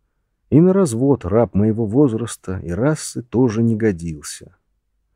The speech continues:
Сохранить эту часть собственной анатомии в целости мне удалось, только притворяясь импотентом.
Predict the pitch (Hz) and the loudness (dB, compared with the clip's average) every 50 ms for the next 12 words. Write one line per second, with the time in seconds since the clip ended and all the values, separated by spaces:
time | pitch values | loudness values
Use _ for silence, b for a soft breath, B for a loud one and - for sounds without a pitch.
0 | _ _ _ _ _ _ _ _ _ _ - - 95 - 202 117 131 156 165 143 | _ _ _ _ _ _ _ _ _ _ -8 -6 -4 -2 0 2 4 6 4 4
1 | - - - 143 143 - 127 - - - 131 117 - - - 123 123 - - 117 | 2 0 -2 -2 0 0 -4 -6 -4 -4 -4 -4 -4 -4 -6 -6 -6 -6 -4 0
2 | 127 131 127 131 131 131 131 131 170 170 135 127 123 120 - - - 202 190 123 | 2 2 4 2 2 0 0 2 2 4 4 4 2 0 -2 -4 -2 -2 0 -2
3 | 98 - - - 82 85 90 98 110 120 123 113 123 135 156 190 190 160 - - | -4 -6 -10 -10 -6 -2 0 0 2 2 2 2 2 2 2 2 0 0 -4 -10
4 | - - _ _ _ - 170 180 - - 131 - - 117 - 87 95 104 113 131 | -16 -20 _ _ _ 2 2 2 2 -2 -6 -6 -6 -6 -4 -2 -2 0 2 2
5 | 131 127 120 110 - - - - - 117 110 - - 110 - - 127 110 82 80 | 2 0 0 -2 -6 -10 -14 -8 -6 -4 -4 -4 -4 -8 -6 -4 -2 -2 -2 -4
6 | - - - - | -6 -12 -20 -20